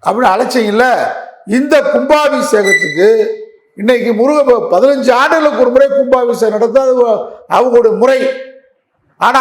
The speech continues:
அரசு திராவிட மாடல் அரசு, திராவிட மாடல் அரசு முருகனுக்கு எதிர்ப்பான அரசுன்னு சொன்னீங்க. இன்னைக்கு முதலமைச்சருடைய உத்தரவின் பேர்ல தான் சேகர் பாபுவே கும்பாபிஷேகம், அவர் கடவுள் நம்பிக்கையாளர், அவரே இன்னைக்கு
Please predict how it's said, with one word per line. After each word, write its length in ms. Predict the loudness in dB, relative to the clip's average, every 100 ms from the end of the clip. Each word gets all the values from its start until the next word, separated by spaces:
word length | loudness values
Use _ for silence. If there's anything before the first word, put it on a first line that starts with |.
| 2
அரசு 280 | 2 0 0 2
திராவிட 340 | 2 2 0
மாடல் 300 | 0 0 0
அரசு, 340 | 0 -4 -8 -14 -18 _ _ _ _ _ _ _ _
திராவிட 340 | 0 2 2 2
மாடல் 260 | 2 0
அரசு 180 | -2 -2
முருகனுக்கு 480 | 0 0 0 -2 0
எதிர்ப்பான 400 | 0 0 0 0 0
அரசுன்னு 380 | -2 -4 -4 -4
சொன்னீங்க. 280 | -6 -4 -4 -4 -8 -20 _ _ -2
இன்னைக்கு 260 | -2 0
முதலமைச்சருடைய 680 | 2 2 2 0 0 0 2 0
உத்தரவின் 420 | 2 0 2 0
பேர்ல 300 | 0 0 0
தான் 280 | 0 0 -2 -6 -10 -16 _ _ 0
சேகர் 440 | 2 2 -2 2
பாபுவே 360 | 0 2 2 2 2
கும்பாபிஷேகம், 600 | 2 2 0 -2 0 2
அவர் 200 | 0 0
கடவுள் 300 | 0 0 0
நம்பிக்கையாளர், 560 | -2 -4 0 0 0 -6 -10 -18 _ _ _ _ _ _ _ _ _ -20 -4
அவரே 380 | 0 2 2 2
இன்னைக்கு 340 | 0 0 0